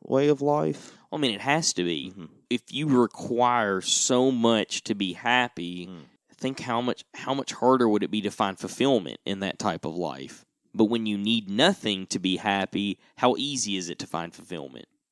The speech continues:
Speaker 1: I guess that's a good point.
Speaker 2: You know, all the, all the great
Speaker 1: Maybe
Speaker 2: prophets of our time, they all <laughs> were,
Speaker 1: maybe the
Speaker 2: were
Speaker 1: less you
Speaker 2: broke and homeless, and they traveled around, and they,
Speaker 1: Th-
Speaker 2: I mean, there's a reason, because these men had found true meaning and true power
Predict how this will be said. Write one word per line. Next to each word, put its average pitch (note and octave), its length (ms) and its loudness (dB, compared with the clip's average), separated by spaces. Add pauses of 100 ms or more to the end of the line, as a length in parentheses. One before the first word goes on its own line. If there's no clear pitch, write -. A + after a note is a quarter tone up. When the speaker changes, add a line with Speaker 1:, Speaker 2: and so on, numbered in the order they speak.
Speaker 1:
I - 80 -20
guess - 160 -12
that's - 160 -16
a - 40 -20
good - 180 -6
point. D3+ 260 -12 (320)
Speaker 2:
You B2+ 140 2
know, G2 160 0
all G2 260 2
the, G#2+ 140 2
all G#2 180 -4
the A2+ 100 0
great A#2 280 4
Speaker 1:
Maybe A#2 100 2
Speaker 2:
prophets A#2 440 4
of G#2+ 80 0
our G#2 160 2
time, A#2+ 460 2
they A2 120 2
all A2 140 6 (240)
<laughs> - 60 -2
were, F3+ 100 12 (120)
Speaker 1:
maybe B2 280 8
the B2 120 10
Speaker 2:
were A#2 60 8
Speaker 1:
less B2 200 8
you B2+ 120 8
Speaker 2:
broke B2+ 500 10
and G2+ 180 4
homeless, C#3+ 840 4
and A2 100 -2
they G#2+ 80 2
traveled A2 500 6
around, B2+ 600 8
and A2+ 140 2
they, G#2 260 2 (100)
Speaker 1:
Th- - 120 -10 (180)
Speaker 2:
I - 60 0
mean, B2+ 100 6
there's B2 180 6
a B2 40 8
reason, B2 600 2
because G#2 320 0
these A#2+ 340 2
men A2+ 440 0
had G2+ 180 -8
found G#2 440 -4 (300)
true B2+ 340 8
meaning A2 440 0
and F2 100 -10
true G#2+ 220 2
power B2 680 0